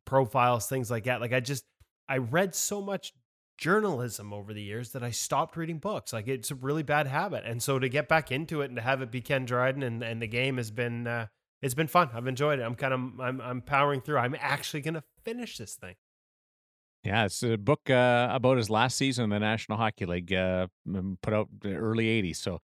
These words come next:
Speaker 2: uh, a really good read. Uh, there's been numerous anniversary editions, and it's just, it,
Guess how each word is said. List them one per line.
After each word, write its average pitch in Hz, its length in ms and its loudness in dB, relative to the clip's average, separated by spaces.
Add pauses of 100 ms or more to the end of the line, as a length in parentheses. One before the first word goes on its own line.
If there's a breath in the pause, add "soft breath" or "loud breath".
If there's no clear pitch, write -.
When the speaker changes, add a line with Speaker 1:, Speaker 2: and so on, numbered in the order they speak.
(340)
Speaker 2:
uh, 95 380 -2
a 110 60 -2
really 113 240 0
good 98 200 -2
read. 110 260 -2 (140)
Uh, 92 280 -2
there's 98 200 -4
been 98 240 -2
numerous 107 380 0
anniversary 107 560 0
editions, 95 480 -2
and 90 180 -2
it's 92 300 -4
just, 104 240 -4 (100)
it, 80 180 -6